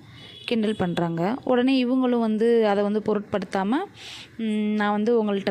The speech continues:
பேசணும், உங்கள்ட்ட தனியா பேசணும்" அப்படின்ற மாதிரி சொன்னோன்னே, இவரும் இந்த அமைச்சரும் வந்து அந்த கூடாரத்துலேருந்து கொஞ்சம் தள்ளி போய் தனியா வந்து, ஆ, பேசுறாங்க. அப்ப இந்த இளவரசியோட இவங்களுக்கு உதவியா இருப்பாங்கல்ல,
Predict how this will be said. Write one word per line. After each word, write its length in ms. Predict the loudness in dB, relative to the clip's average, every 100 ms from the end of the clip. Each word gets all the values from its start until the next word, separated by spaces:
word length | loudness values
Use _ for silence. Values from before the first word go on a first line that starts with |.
| 0
பேசணும், 300 | 0 0 -4
உங்கள்ட்ட 340 | -4 -4 -4
தனியா 300 | -4 -2 -2
பேசணும்" 500 | -2 -4 -4 -6 -4
அப்படின்ற 300 | -4 -4 -4
மாதிரி 280 | -4 -4 -4
சொன்னோன்னே, 520 | -4 -2 0 0 -2 -8 -18 -18 -8
இவரும் 340 | -2 2 2 2
இந்த 140 | 2
அமைச்சரும் 480 | 2 0 0 2 2
வந்து 500 | 0 0 0 -2 -4
அந்த 520 | -4 0 2 2 2 2
கூடாரத்துலேருந்து 520 | 4 4 2 -2 -2
கொஞ்சம் 220 | 0 0
தள்ளி 380 | 0 0 0 -2
போய் 260 | 0 -2 0
தனியா 380 | 2 2 2 0
வந்து, 380 | -2 -2 -4 -6 -20 -20 -10 -2
ஆ, 160 | -2 0
பேசுறாங்க. 500 | 0 0 0 0 -2 -6 -20 -20 -20 -20 -20 -6
அப்ப 560 | -6 -4 0 4 4 4
இந்த 240 | 4 4
இளவரசியோட 760 | 4 4 2 2 2 2 4 2
இவங்களுக்கு 560 | 2 2 4 4 2 2
உதவியா 520 | 2 2 2 2 0
இருப்பாங்கல்ல, 440 | 0 -2 0 -2